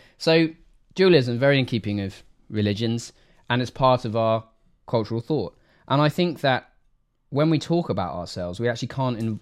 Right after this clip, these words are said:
avoid employing a sort of dualistic distinction between our minds and bodies. So when we describe human behaviour, we typically use non-physical, non-material terms, which philosophers call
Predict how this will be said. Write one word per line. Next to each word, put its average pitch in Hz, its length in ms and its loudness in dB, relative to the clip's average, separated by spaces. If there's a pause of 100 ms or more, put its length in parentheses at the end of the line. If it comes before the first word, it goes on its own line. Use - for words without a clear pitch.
avoid 113 560 -2
employing 104 520 -2
a 92 60 -8
sort 95 240 -8
of 92 160 -12 (440)
dualistic 104 520 -4
distinction - 560 -8 (160)
between 101 280 -4
our 92 100 -4
minds 92 240 -6
and 95 100 -8
bodies. 113 260 -4
So 110 240 -2 (640)
when 147 160 4
we 147 80 6
describe 127 420 4
human 113 420 0 (180)
behaviour, 110 420 0
we 95 100 -4
typically 117 380 -6
use 98 260 -4
non-physical, 90 800 -4 (120)
non-material 87 640 -8
terms, 95 420 -6
which 82 180 -12 (200)
philosophers 98 460 -4
call 85 300 -8